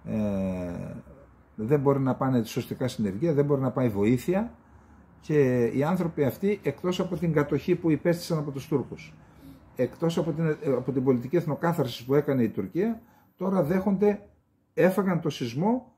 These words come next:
δέχονται και τον αποκλεισμό, οδηγούνται σε πλήρη καταστροφή. Από την άλλη πλευρά υπάρχουν καταγγελίες,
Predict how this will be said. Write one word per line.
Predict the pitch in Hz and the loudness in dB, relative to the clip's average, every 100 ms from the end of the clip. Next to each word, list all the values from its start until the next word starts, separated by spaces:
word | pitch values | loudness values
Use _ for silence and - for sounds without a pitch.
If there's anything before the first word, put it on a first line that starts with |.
| _ | _
δέχονται | 117 143 196 190 165 | -6 -2 0 0 0
και | 151 | -2
τον | 156 139 | -2 -2
αποκλεισμό, | 123 123 - 110 151 233 233 - _ _ _ _ _ _ - | -2 -4 -8 -4 2 2 0 -6 _ _ _ _ _ _ -2
οδηγούνται | 170 127 135 208 | 2 2 2 2
σε | 180 180 | 0 0
πλήρη | 175 185 190 | 2 4 4
καταστροφή. | 175 156 143 135 120 95 82 _ _ _ _ _ _ | 0 -2 -4 -4 -6 -8 -12 _ _ _ _ _ _
Από | - - 139 | -6 -2 0
την | 143 | 2
άλλη | 190 214 | 4 2
πλευρά | 190 151 170 | 0 -2 0
υπάρχουν | 196 - 196 196 | 0 0 -2 -2
καταγγελίες, | 170 143 135 127 110 104 117 185 220 - | -2 -2 0 2 4 4 4 2 -2 -10